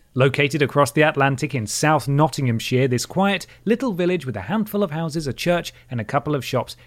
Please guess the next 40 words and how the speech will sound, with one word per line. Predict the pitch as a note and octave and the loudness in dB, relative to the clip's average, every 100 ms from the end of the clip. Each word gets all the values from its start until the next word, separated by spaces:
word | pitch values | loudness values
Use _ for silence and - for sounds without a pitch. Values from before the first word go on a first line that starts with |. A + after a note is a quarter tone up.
| - | -12
is | A#2+ | -8
completely | - A#2 F3+ G3 | -6 -6 -6 -2
unlike | F#3+ F3+ F3 - | -2 0 -2 -4
the | |
city | C3+ F3+ D#3+ A#2+ | -4 -4 -2 -4
of | - | -4
crime | - C3 D3+ | -4 -2 -2
and | F3+ | -4
corruption | - F#3 F#3+ - - G#2+ | -4 -2 -2 -4 -8 -8
it | A2+ | -4
lends | G#2+ A2+ C3+ | -2 -2 -4
its | - | -4
name | D3+ D3 C#3+ C3 | -2 0 0 -2
to. | - G2+ F#2 - - - _ _ - | -4 -4 -6 -12 -20 -20 _ _ -8
For | D#3+ | -2
starters, | C4+ C4 - G#2+ - - - | 0 -2 -4 -8 -10 -20 -2
Gotham | G#3+ A#3+ G3 F3 - - | 0 2 2 0 -4 -4
is | D#3+ - | -2 0
actually | A#3 B3+ - D#3+ | -2 -2 -2 0
pronounced | A#2+ G#2 F#2+ A#2+ - - - C#3 | 0 -4 -6 -8 -10 -18 -12 0
Gotham, | A3 C4 - D3+ F2 - - | 2 4 2 0 -2 -8 -16
which | - A2 A#2 | -10 -8 -2
means | B2 A2 | -2 0
goat | A2+ E3+ F#3+ | 2 2 2
village, | - A#2+ F#2+ E2+ - | -2 -4 -4 -10 -6
and | B2 A#2 | -4 0
not | E3 D3+ - C3 | 0 0 -4 2
Gotham, | D#3+ F3 B2 G2+ | 2 2 -2 -4
the | G#2 | -2
way | A#2 A#2+ | 0 2
we | B2 | 0
pronounce | B2 A2+ A2 | -2 -4 -4
the | A2+ | -8
fi-, | - A#2 - - | -6 -8 -8 -8
the | A#2+ | -4
fictional | E3 F#3+ - A#2 | -2 -2 -2 -4
city | A#2+ A#2 | -4 -6
Batman | G#2 G#2+ G#2 F#2 | -6 -8 -8 -12
calls | - F#2 E2+ | -12 -14 -8
home. | C3 G#2 | -6 -6